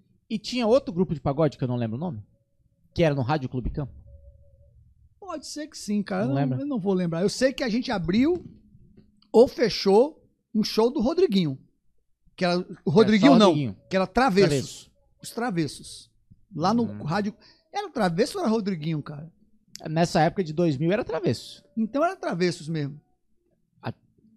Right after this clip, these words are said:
Speaker 1: é, era Travessos.
Speaker 2: Eu acho que era
Speaker 1: Noventa
Speaker 2: Travessos.
Speaker 1: e, final de noventa, começo da
Speaker 2: Rodriguinho magrinho, assim, né?
Speaker 1: <laughs>
Speaker 2: Lá no Rádio Clube explodido, as meninas choravam, cara. Chorava pra caramba. Chorava.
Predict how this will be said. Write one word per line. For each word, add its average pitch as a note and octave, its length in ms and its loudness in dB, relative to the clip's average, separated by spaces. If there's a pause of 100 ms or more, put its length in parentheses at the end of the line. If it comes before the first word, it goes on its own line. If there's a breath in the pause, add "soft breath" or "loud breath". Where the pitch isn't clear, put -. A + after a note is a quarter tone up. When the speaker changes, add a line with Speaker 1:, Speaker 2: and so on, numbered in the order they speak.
(140)
Speaker 1:
é, A#2+ 180 -2
era A2 140 -4
Travessos. B2 340 -6
Speaker 2:
Eu G4 80 -2
acho - 100 -8
que - 80 -10
era A#3+ 60 -2
Speaker 1:
Noventa C3 200 2
Speaker 2:
Travessos. - 260 2
Speaker 1:
e, C3+ 120 -2
final E3 260 -2
de F#3+ 80 0
noventa, F3+ 460 -2
começo D#3+ 240 -2
da D#3 60 -2
Speaker 2:
Rodriguinho G3 280 -2
magrinho, G#3+ 560 -2
assim, G#3+ 440 -4
né? A3 140 -6 (180)
Speaker 1:
<laughs> - 140 -18
Speaker 2:
Lá G#3 360 0
no D#4 80 -2
Rádio B3 240 -4
Clube A3+ 180 -10
explodido, G#3 1040 -2
as E3 80 -6
meninas A3 300 -6
choravam, G#3 760 -4
cara. G3 200 -20
Chorava G#3 760 -10
pra G3+ 140 -20
caramba. G#3+ 300 -14
Chorava. B3 560 -16